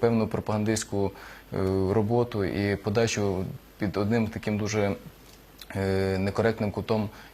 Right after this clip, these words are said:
інформацію в інформаційне поле. Так? І я вважаю, що це навпаки зараз, е, створює ще підвищені вимоги до, е, уміння і до роботи правоохоронних органів для того, щоб,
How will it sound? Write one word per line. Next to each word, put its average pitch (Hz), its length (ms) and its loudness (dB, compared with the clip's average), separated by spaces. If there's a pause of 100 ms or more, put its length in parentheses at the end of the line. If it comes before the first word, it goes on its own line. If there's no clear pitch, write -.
інформацію 95 760 0
в 95 60 -2
інформаційне 98 520 -2
поле. 90 340 -2
Так? 135 220 -6 (420)
І 117 60 4
я 120 240 4
вважаю, 139 380 4
що 123 280 2 (420)
це 135 180 6
навпаки 127 480 4
зараз, 123 480 4
е, 107 440 4 (200)
створює 127 420 4
ще 123 140 4
підвищені 123 600 4 (160)
вимоги 117 500 4
до, 104 360 4 (400)
е, 107 40 6 (540)
уміння 120 640 6
і 107 80 2
до 110 140 4
роботи 120 320 2
правоохоронних 110 600 0
органів 151 300 2
для 107 100 0
того, 123 200 2
щоб, 113 400 2